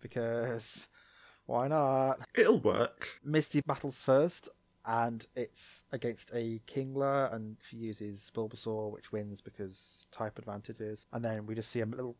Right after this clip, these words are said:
Speaker 1: quick montage of all the Pokemon she fights, and there was a Cubone in there, which is important to me. And then Jessie's up, and James says that she only has Arbok to use, and she's like, "No, she doesn't." And then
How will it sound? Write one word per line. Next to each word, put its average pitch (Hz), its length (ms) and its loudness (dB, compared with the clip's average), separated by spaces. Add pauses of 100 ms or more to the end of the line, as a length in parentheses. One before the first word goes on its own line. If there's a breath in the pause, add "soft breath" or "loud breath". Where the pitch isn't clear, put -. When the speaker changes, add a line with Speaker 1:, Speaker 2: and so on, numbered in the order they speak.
Speaker 1:
quick - 240 -4
montage 127 500 2
of 127 80 -4
all 127 60 2
the 123 60 -2
Pokemon 135 360 0
she 139 60 -4
fights, - 480 0 (120)
and 117 140 0
there 117 80 -2
was 110 80 -6
a 113 60 -8
Cubone 120 340 4
in 120 140 0
there, 127 220 2
which 117 120 -8
is - 80 -8
important 101 360 -6
to - 80 -10
me. 117 100 -6 (200)
And 127 140 -2
then 120 300 4
Jessie's 135 400 2
up, 151 180 8 (100)
and 120 100 -6
James 127 280 6
says 120 240 4
that 123 180 0
she - 200 -2
only 120 120 0
has 117 200 -2
Arbok 113 400 0
to - 100 -8
use, 131 220 0
and 117 120 -2
she's 117 160 -4
like, 127 180 0 (420)
"No, 196 120 6
she 185 100 2
doesn't." 147 340 8 (160)
And 131 100 6
then 120 220 4